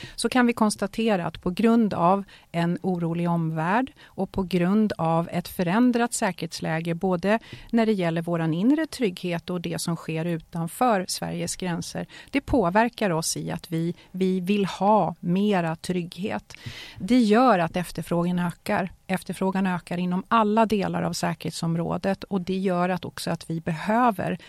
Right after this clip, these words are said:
rekrytera mycket resurser till branschen. Jag skulle vilja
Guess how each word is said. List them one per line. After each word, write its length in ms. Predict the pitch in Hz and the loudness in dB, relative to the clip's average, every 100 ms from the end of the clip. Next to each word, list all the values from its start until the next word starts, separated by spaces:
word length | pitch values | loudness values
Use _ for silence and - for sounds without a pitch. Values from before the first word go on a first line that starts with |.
| - | -8
rekrytera 840 | 185 175 175 - 185 185 180 180 - | -4 -4 -6 -10 -4 -2 0 -2 -4
mycket 520 | 190 196 - - 185 | 0 0 -2 -6 -4
resurser 500 | 185 - 180 - 165 | -2 -4 -4 -6 -8
till 360 | - - 190 185 | -8 -4 -2 -2
branschen. 600 | 170 180 190 - 175 214 - - - - | -4 -4 -4 -4 -4 -6 -8 -18 -18 -10
Jag 220 | - 208 | 2 4
skulle 280 | - - 214 | 6 4 4
vilja 420 | 185 175 160 165 | 4 2 2 2